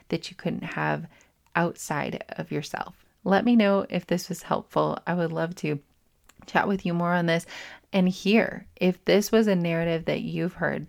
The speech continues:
that God will leave you or that God wants you to clean yourself up first. I'd love to know if that's something that you've unpacked before or if this is helping you unpack that further. If you want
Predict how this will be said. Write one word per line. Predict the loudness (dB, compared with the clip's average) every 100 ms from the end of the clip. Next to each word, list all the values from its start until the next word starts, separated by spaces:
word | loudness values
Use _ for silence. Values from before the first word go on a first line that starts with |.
| -4
that | -2 0 -2
God | -4 -2
will | -2 0
leave | 6 6 8
you | 8 6 4 -6 -20 -6
or | 0 0 2 -2 -2
that | 0 0 -2 -8 _ _ _ -20 -8
God | -2 0 0 -4 -10 _ _ -2
wants | 0 0 -4
you | -6
to | -6
clean | -4 -2 -2
yourself | -2 -2 -2 -2
up | -4 0
first. | 0 0 -2 -14 -20 -20 -2
I'd | 2
love | 2 0
to | 0
know | 0 0 -2
if | -4 -4
that's | -4 -4 -4
something | -6 -4 -4
that | -4 -2
you've | 2 2
unpacked | 2 0 -2 -6 -2
before | -4 0 0 0
or | -2 -6
if | -2
this | -2 0
is | -4 -6 -16 -18 -18
helping | 2 2 4 2
you | 2 0 -2 -4 -16 -20 -20 -20 _
unpack | 0 0 0 -6 -4
that | -2 -4 -2
further. | 0 0 0 -2 -2 -6 -18 -20 -14
If | 2 4 4
you | 2
want | 2 2 0 -4 -14